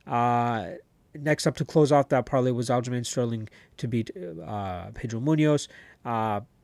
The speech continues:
minus one thirty, you know, I, I was highly considering taking it straight. However, I thought that Zhao Nan was a, a pretty much a shoo-in in this fight, uh, and she did what she needed to do to win that fight.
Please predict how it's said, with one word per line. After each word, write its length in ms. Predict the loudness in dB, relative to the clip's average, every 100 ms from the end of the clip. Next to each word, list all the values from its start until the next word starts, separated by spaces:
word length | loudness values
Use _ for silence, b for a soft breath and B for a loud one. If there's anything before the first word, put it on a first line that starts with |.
| _ _ -6
minus 400 | 2 4 4 2
one 160 | 2
thirty, 260 | 4 4 4
you 160 | 0
know, 140 | -2 -2
I, 120 | -2
I 180 | -2 0
was 160 | -2
highly 400 | -2 -6 0 0
considering 500 | 0 -4 -2 -2 -2
taking 300 | -2 -4 -4
it 120 | -6 -4
straight. 320 | 2 2 2 B B
However, 360 | 0 4 4 4
I 120 | 2
thought 200 | 2 2
that 140 | 2 0
Zhao 1200 | -2 -8 -14 -18 -14 -10 -10 -8 -6 0 0 0
Nan 320 | 0 -2 -2
was 220 | -4 -4
a, 240 | -4 -6 -8 b b b -6
a 80 |
pretty 180 | 2 4
much 180 | 4 2
a 60 | 0
shoo-in 380 | 2 4 4
in 120 | 0 -4
this 160 | -8
fight, 260 | -4 -4 -4 b b b -6
uh, 400 | -2 -2 -4 -6 _ _ _ _ -6
and 180 | -6
she 340 | -4 -2 -4 -4 _ -10 0
did 220 | 4 6
what 100 | 4
she 260 | 2 0 0
needed 360 | -2 0 0
to 100 | -2
do 160 | -4 -2
to 120 | -2
win 120 | -6
that 160 | -6 -6
fight. 240 | -6 -10